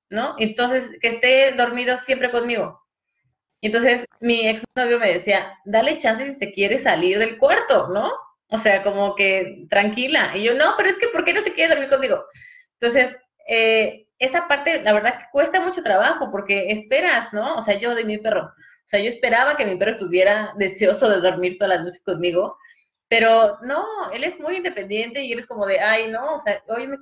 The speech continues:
tengo calor y me voy a salir". Entonces, ahorita me acuerdo, me acordé de esto, por lo que dices que tal vez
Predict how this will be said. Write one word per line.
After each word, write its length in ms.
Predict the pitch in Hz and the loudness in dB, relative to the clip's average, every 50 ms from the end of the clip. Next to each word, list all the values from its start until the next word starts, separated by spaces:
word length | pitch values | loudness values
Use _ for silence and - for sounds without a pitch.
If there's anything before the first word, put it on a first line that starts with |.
| _ - | _ -12
tengo 200 | 240 254 262 254 | -8 -8 -4 -4
calor 280 | 226 180 180 196 226 | -2 -2 -2 -2 -4
y 20 | 226 | -4
me 80 | 220 | -4
voy 140 | 202 202 208 | -2 0 0
a 40 | 214 | 0
salir". 360 | 214 208 202 208 277 - 202 - - | 0 -2 -2 0 0 -2 -2 -2 -4
Entonces, 480 | 202 202 208 214 214 226 226 220 - _ _ _ _ _ - - | -4 -2 -2 -2 -2 -2 -2 -4 -6 _ _ _ _ _ -2 0
ahorita 240 | 226 240 233 269 | 2 2 2 0
me 80 | 277 254 | 0 -2
acuerdo, 400 | - - 220 214 214 226 220 214 | 0 2 2 2 2 0 0 0
me 80 | 214 202 | 0 0
acordé 300 | 202 208 208 226 240 240 | 2 2 2 2 2 2
de 80 | 254 285 | 0 0
esto, 340 | 285 - 247 247 247 233 220 | 0 0 0 0 0 0 0
por 100 | 233 220 | 0 2
lo 120 | 220 208 - | 2 2 2
que 120 | 214 208 | 2 0
dices 320 | 220 233 214 - 277 277 277 | 0 -2 -2 -2 -2 -2 0
que 360 | - 226 208 214 - - _ _ - | 0 0 0 0 -4 -10 _ _ -2
tal 180 | 233 247 254 | -2 0 2
vez 180 | 269 285 311 | 2 0 0